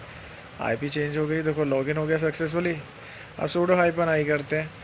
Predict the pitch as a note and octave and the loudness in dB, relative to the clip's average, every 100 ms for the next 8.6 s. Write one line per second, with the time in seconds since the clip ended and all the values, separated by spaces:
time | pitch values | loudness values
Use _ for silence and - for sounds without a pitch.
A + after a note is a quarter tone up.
0 | - - - D#3+ D#3 E3 E3 F3 E3+ F3 | -16 -16 -8 -2 0 0 2 2 4 2
1 | E3 E3+ E3 E3+ E3+ E3+ E3 E3+ E3+ E3+ | 2 0 2 2 2 2 2 2 2 0
2 | F3 F3 E3 F3 E3 E3+ E3 D#3+ D#3+ D3+ | 0 0 0 2 2 2 2 2 2 4
3 | D#3+ E3 E3+ E3+ E3+ E3+ F3 E3+ - - | 2 4 4 6 4 2 0 -2 -8 -18
4 | - - - D3+ D3+ D#3+ F3 F3 E3 F3 | -14 -4 -2 0 0 2 6 6 6 2
5 | F3 - - - - - F3 D#3+ F3+ F3 | -2 -6 -18 -18 -14 0 2 4 4 6
6 | E3 E3 E3+ E3+ E3 D#3+ D#3 E3 E3 E3 | 6 4 0 2 6 4 4 0 2 2
7 | D#3+ - - - - - - E3 D#3+ C#3+ | 0 -6 -12 -16 -14 -12 -4 4 6 6
8 | E3 D#3+ D3+ E3 D#3+ | 4 4 0 2 2